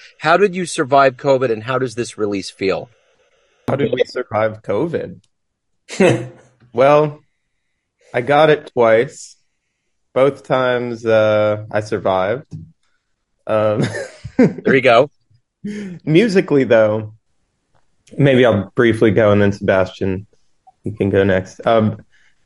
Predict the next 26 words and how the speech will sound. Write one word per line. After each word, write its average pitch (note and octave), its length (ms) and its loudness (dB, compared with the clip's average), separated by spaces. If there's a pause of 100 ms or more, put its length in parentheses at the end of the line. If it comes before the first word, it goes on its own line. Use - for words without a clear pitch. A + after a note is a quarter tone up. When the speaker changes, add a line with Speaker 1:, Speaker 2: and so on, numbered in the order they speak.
Speaker 2:
I F3+ 100 0
don't G3 140 4
know. C3 380 2 (640)
Musically, E3+ 540 4
at B2+ 120 2
the - 60 0
beginning, B2 480 4
I G#2+ 80 4
took A2+ 240 0
a B2 40 4
little A2 200 4
break, G2 480 2 (760)
uh, G2 400 0
from G2+ 400 0
what G2 140 4
I F#2 140 4
typically G2 520 0
did, F2+ 400 2
you F#2 120 0
know. F#2 440 0 (300)
I, F2+ 180 -2 (100)
I G2 440 2 (420)
personally G#2 500 2
felt F#2+ 360 0
that F#2 280 2 (320)
covid G2+ 680 2